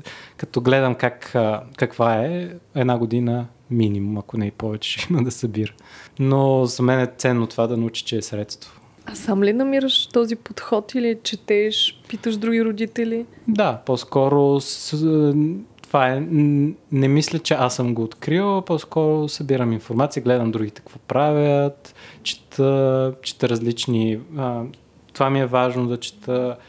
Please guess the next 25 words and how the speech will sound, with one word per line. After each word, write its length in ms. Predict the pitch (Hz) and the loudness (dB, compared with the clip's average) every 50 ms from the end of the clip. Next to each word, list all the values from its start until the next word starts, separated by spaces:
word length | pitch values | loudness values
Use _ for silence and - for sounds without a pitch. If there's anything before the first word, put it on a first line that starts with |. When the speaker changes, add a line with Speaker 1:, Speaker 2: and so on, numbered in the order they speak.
| - - - - - - - | -20 -20 -20 -20 -20 -18 -18
Speaker 1:
статии 760 | - - - 120 120 123 - - - 143 143 139 131 127 131 - | -8 -2 0 0 0 0 -4 -8 -6 -4 -4 -2 -2 -4 -6 -6
и 80 | - 127 | -8 -8
информация 720 | 120 120 120 - - 123 117 117 117 117 113 - - 123 | -8 -8 -8 -8 -6 -4 -2 0 0 -2 -2 -4 -6 -6
за 260 | 113 113 113 117 113 113 | -6 -6 -6 -6 -6 -6
отглеждане 720 | 113 113 110 113 113 - 117 117 120 113 117 120 113 113 | -6 -8 -8 -8 -4 -2 0 0 0 0 -2 -4 -4 -2
на 160 | 113 113 110 | -4 -4 -6
деца 460 | 107 110 - - - - 127 147 180 | -8 -10 -16 -16 -10 -6 -6 -4 -4
и, 240 | 185 170 143 127 120 117 117 123 160 185 | -4 -6 -6 -6 -8 -10 -14 -18 -16 -12
и 460 | 175 151 135 127 127 127 123 123 127 131 - _ _ _ - 180 156 | -10 -8 -8 -8 -8 -8 -8 -10 -14 -16 -20 _ _ _ -20 -20 -16
съответ-, 380 | - - - - - 135 139 - | -16 -16 -14 -8 -6 -6 -4 -4
а 80 | - 135 | -4 -4
пък 180 | - - 120 - - - - _ _ _ - - - | -2 -2 -4 -4 -6 -20 -20 _ _ _ -20 -20 -14
също 280 | - - 117 - - | -10 -10 -10 -8 -8
и 40 | 127 | -8
финансови 720 | - - 120 117 120 120 120 - 123 113 107 110 107 110 110 - - - - - - - - _ _ _ _ _ - | -4 0 0 2 0 0 -2 -6 -10 -10 -8 -8 -10 -10 -12 -18 -20 -20 -20 -20 -20 -20 -20 _ _ _ _ _ -6
някакви 340 | 117 113 113 - - - 110 | -6 -6 -8 -8 -10 -10 -8
съвети. 720 | - - 117 101 92 110 131 151 - - 220 233 240 226 233 | -6 -6 -6 -2 -2 -2 -2 -2 -4 -6 -6 -6 -6 -6 -6
Там 160 | - 160 156 | -6 -6 -4
има 400 | 151 143 143 147 156 160 160 165 | -4 -6 -6 -8 -8 -8 -8 -8
някаква 300 | 160 147 131 127 - 143 | -8 -8 -8 -8 -12 -14
комбинация, 520 | - - 131 123 127 120 120 117 117 - 117 | -12 -8 -6 -4 -4 -4 -4 -4 -6 -10 -14
понякога 460 | - 113 110 107 107 107 - 123 127 | -14 -12 -12 -12 -14 -14 -14 -16 -16
се 140 | - - - | -16 -16 -16
появява 360 | - 123 117 113 113 117 113 | -14 -12 -12 -10 -12 -12 -14
нещо. 420 | 110 120 160 185 - - - - | -12 -10 -10 -8 -10 -10 -14 -20